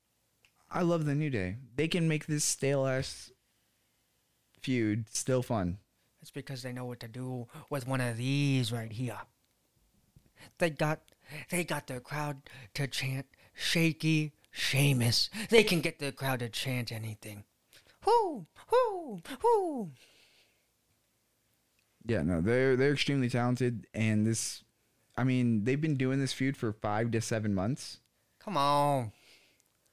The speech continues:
Speaker 2: Come on.
Speaker 1: And yes
Speaker 2: Nah, I don't feel like that.
Speaker 1: Well
Speaker 2: Five to seven months?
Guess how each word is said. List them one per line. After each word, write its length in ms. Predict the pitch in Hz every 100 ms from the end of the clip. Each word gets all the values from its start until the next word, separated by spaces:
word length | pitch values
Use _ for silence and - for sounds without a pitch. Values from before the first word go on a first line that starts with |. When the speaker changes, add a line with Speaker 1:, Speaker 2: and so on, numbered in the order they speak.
| _ _ _ _ -
Speaker 2:
Come 260 | - 156
on. 100 | 123
Speaker 1:
And 200 | 147 151
yes 420 | 151 156 165 165
Speaker 2:
Nah, 80 | 208
I 20 |
don't 200 | 226 196
feel 240 | - 160 151
like 200 | 139 123
that. 400 | 139 139 - - _ _ _ _ _ _ _ _ _
Speaker 1:
Well 380 | - 160 170 170
Speaker 2:
Five 140 | - 208
to 80 | 156
seven 380 | - 165 139
months? 440 | 135 208 240 -